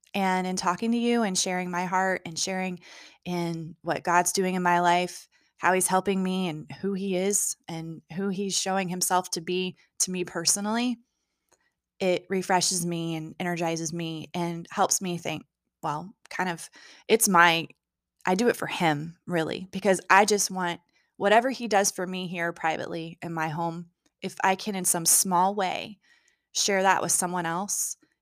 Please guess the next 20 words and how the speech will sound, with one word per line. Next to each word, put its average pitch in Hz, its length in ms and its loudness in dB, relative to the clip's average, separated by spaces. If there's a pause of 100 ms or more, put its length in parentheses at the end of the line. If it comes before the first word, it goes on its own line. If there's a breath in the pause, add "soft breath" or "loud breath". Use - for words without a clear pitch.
and 190 120 0
encourage 175 480 0
them 175 500 -2
to 208 120 -2
just - 220 -4
keep - 260 -8
at 160 180 -4
it 175 200 -4
one 175 140 -6
more 165 220 -6
day 160 400 -10 (100)
for 165 160 -6
him, 160 320 -6 (480 soft breath)
then 175 580 2
that's 175 280 2
what 170 100 0
I 170 80 2
wanna 175 220 -2
do. 240 300 -2 (500 loud breath)
And 196 240 8